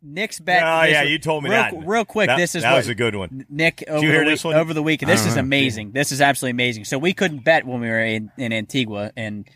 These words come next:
Speaker 1: obviously, uh,
Speaker 3: Surprised
Speaker 1: so,
Speaker 3: you guys
Speaker 1: so
Speaker 3: didn't
Speaker 1: Nick
Speaker 3: find a shop down there. They have a bunch of 'em, I'm pretty sure. They
Speaker 1: Really?
Speaker 3: have offshores, yeah.
Speaker 1: Huh.
Speaker 3: They all
Speaker 1: What?
Speaker 3: operate out of Antigua. Figure they have something that's
Speaker 1: Eh,
Speaker 3: a
Speaker 1: yeah,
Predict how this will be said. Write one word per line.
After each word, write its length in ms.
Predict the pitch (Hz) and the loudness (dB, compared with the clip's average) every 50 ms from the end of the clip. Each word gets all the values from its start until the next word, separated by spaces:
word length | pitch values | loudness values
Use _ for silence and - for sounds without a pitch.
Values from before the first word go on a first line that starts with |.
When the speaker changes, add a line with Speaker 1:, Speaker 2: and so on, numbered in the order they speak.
| _ - - - - - - - - - | _ -20 -20 -20 -20 -18 -18 -16 -6 -2
Speaker 1:
obviously, 480 | 151 131 123 117 110 107 110 107 104 101 - - - - - - | -2 0 0 -2 -6 -8 -10 -10 -10 -12 -16 -20 -20 -20 -12 -8
uh, 240 | - 120 117 110 104 101 101 - _ _ _ _ | -6 -4 -2 -4 -4 -6 -10 -18 _ _ _ _
Speaker 3:
Surprised 240 | - - 226 240 233 | -2 0 2 2 2
Speaker 1:
so, 40 | |
Speaker 3:
you 60 | 226 196 | 4 4
guys 180 | 214 214 214 | 4 4 4
Speaker 1:
so 60 | - | 4
Speaker 3:
didn't 140 | 202 214 196 | 4 2 2
Speaker 1:
Nick 60 | 175 | 2
Speaker 3:
find 240 | - 180 185 190 170 | 4 4 4 4 4
a 40 | 139 | 2
shop 360 | - - - 170 190 190 - | 2 4 6 6 6 4 2
down 200 | - 95 95 90 | -2 -4 -4 -2
there. 120 | 95 95 95 | -4 -2 -2
They 120 | 110 131 | -2 0
have 200 | 139 147 165 180 | 0 0 0 0
a 60 | 143 92 | -2 -4
bunch 300 | 87 101 117 151 160 - | -4 -4 -4 -4 -4 -8
of 80 | 73 | -10
'em, 240 | 76 80 85 92 - - _ _ _ | -12 -12 -14 -14 -16 -20 _ _ _
I'm 300 | - 90 98 90 82 78 - | -8 -6 -6 -6 -8 -12 -10
pretty 160 | - 131 113 | -8 -6 -6
sure. 340 | - - 110 123 131 95 87 - | -6 -6 -6 -6 -6 -6 -8 -6
They 100 | - 95 | -2 2
Speaker 1:
Really? 80 | 180 220 | 4 4
Speaker 3:
have 80 | 240 120 | 4 6
offshores, 600 | 117 135 135 - - - 110 135 156 123 95 87 | 6 4 4 4 0 -2 -2 -2 -2 -2 -2 -2
yeah. 140 | 98 117 139 120 | 0 0 0 -2
Speaker 1:
Huh. 40 | 80 - _ _ _ _ _ | -4 -8 _ _ _ _ _
Speaker 3:
They 60 | 101 | 0
all 100 | 107 120 131 | 2 4 6
Speaker 1:
What? 80 | - 131 | 6 6
Speaker 3:
operate 360 | 160 - 113 107 104 107 104 | 4 4 2 2 2 2 2
out 140 | 104 104 104 | 2 2 0
of 60 | 104 | 0
Antigua. 520 | 104 104 101 - 110 110 113 120 123 120 - _ _ | -2 -4 -4 -2 -4 -4 -4 -4 -8 -10 -10 _ _
Figure 200 | - - 143 139 113 | -6 -2 0 0 2
they 80 | 110 | 2
have 200 | 104 104 107 101 | 2 2 2 0
something 260 | - - 131 - 107 101 | 0 -4 -4 -4 -6 -8
that's 160 | 95 92 - | -8 -6 -6
Speaker 1:
Eh, 40 | 165 | -6
Speaker 3:
a 60 | 208 | -6
Speaker 1:
yeah, 80 | 226 | -6